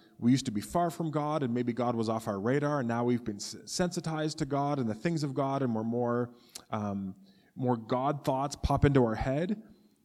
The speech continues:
Yes, yes, content, that is part of the renewing of our mind, but the renewal is also about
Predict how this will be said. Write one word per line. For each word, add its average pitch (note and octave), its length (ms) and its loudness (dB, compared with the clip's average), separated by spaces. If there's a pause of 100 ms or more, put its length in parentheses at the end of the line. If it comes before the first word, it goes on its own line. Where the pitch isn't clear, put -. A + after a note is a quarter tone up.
(100)
Yes, E3 480 2 (400)
yes, D#3 400 2 (100)
content, D#3+ 480 0
that C#3+ 160 2
is F3+ 100 2
part E3 360 -2
of A2+ 120 -2
the A#2+ 60 0
renewing B2+ 340 2
of A#2 100 0
our A2+ 100 2
mind, A#2 400 2
but G#2 180 2 (920)
the D3 120 6
renewal D#3 480 8
is B2 120 4
also D3 320 2
about A#2+ 440 2